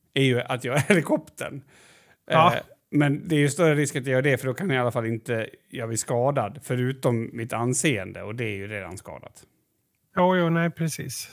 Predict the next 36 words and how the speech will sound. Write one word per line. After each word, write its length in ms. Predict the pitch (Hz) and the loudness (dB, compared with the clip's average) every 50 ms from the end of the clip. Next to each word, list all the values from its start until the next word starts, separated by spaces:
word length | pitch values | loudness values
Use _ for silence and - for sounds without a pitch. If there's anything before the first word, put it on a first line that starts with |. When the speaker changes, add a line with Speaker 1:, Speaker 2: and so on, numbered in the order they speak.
| - _ | -20 _
Speaker 2:
Så 180 | _ - - 160 | _ -10 -6 -4
Speaker 1:
Så 60 | 143 | -4
Speaker 2:
är 40 | 127 | -4
det 60 | 135 | -4
ju. 60 | 135 | -6
Speaker 1:
att, 120 | 135 - - | -8 -8 -4
men 180 | - 156 165 | -2 0 2
är 80 | 165 160 | 2 2
du, 280 | 156 190 240 262 247 - | 2 2 2 2 2 2
är 80 | 170 | 2
du 140 | 160 190 220 | 2 0 0
peppad 380 | 220 202 170 - - 147 127 117 | 0 -2 -4 -2 -2 -4 -2 0
för 220 | 127 120 117 113 | 0 0 0 0
fredag? 380 | - 113 110 107 107 90 - - - - _ _ _ _ _ _ _ _ _ _ _ _ _ - - - - - - - - | 0 -2 -2 -2 -2 -4 -8 -10 -14 -20 _ _ _ _ _ _ _ _ _ _ _ _ _ -20 -20 -20 -20 -20 -20 -16 -10
Speaker 2:
Jag 540 | 190 170 196 220 240 240 233 226 208 202 - - - | -2 2 2 4 4 4 2 2 0 -4 -6 -4 0
är, 880 | 196 196 196 190 185 185 185 180 175 175 170 170 170 165 165 165 160 160 | 2 2 4 4 4 4 4 4 4 4 4 4 4 4 6 6 4 4
eh, 40 | 156 | 2
peppad. 480 | - - 160 - - 165 151 160 190 185 - - - - - - - | 2 0 -2 0 0 0 0 0 0 -2 -4 -6 -10 -16 -18 -8 -2
Eh, 380 | 175 165 156 156 151 156 156 156 156 | 0 2 4 4 4 2 2 0 0
det 520 | 160 180 175 170 170 165 165 165 160 180 | 0 0 2 2 2 2 2 2 2 2
är 80 | 165 156 | 2 4
jag 260 | 151 147 147 143 151 | 4 4 2 2 0
absolut. 640 | 160 - - - 143 147 147 151 - - - - - - | -2 -2 -2 0 0 2 0 0 -4 -8 -12 -16 -14 -10
Sen 340 | - - 170 165 165 175 | 0 4 6 6 8 6
vet 340 | 175 185 190 185 - - - | 6 4 4 2 0 -2 0
man 180 | 185 165 160 160 | 2 2 4 4
ju 80 | 156 156 | 4 4
inte, 320 | 156 147 - - 160 156 | 2 0 0 0 0 2
alltså 260 | 151 170 160 - 165 | 2 2 2 2 0
du 200 | 151 147 165 165 | 0 0 0 0
kanske, 680 | - - 175 175 175 - - 170 160 151 151 151 147 131 | 2 4 4 6 4 4 4 4 4 4 4 4 2 2
som 200 | - 170 156 147 | 4 6 6 6
sagt, 240 | 165 147 127 - | 6 4 2 0
du 100 | - 160 | -4 0
kanske 320 | 135 175 170 160 - 156 139 | 4 4 4 6 4 2 0
totalvägrar. 920 | - - 139 - 156 151 156 165 170 180 175 160 135 131 120 127 135 113 | 0 -4 0 2 4 4 4 6 6 6 6 4 4 2 0 0 -2 -6